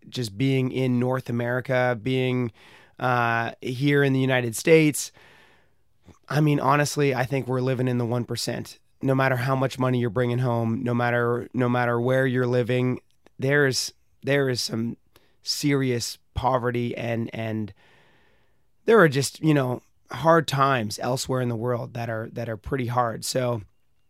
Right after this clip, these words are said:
um, yeah, I'm, I'm, I'm not trying to go deep down into a, into a negative, <laughs> negative thought pattern here, but, um,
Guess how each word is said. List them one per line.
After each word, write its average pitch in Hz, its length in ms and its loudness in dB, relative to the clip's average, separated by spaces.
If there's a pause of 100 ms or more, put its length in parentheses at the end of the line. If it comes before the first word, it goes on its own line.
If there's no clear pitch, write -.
(420)
um, 139 640 2 (400)
yeah, 139 280 8
I'm, 127 200 0
I'm, 185 300 8
I'm 180 100 6
not 208 140 8
trying 185 200 10
to 156 60 8
go 156 220 10
deep 156 400 2
down 143 240 6
into 139 320 4
a, 131 40 6
into 135 360 2
a 127 60 4
negative, 131 640 4
<laughs> - 40 2
negative 160 640 6
thought 143 240 6
pattern 123 300 4
here, 123 240 2
but, 127 320 2
um, 131 360 2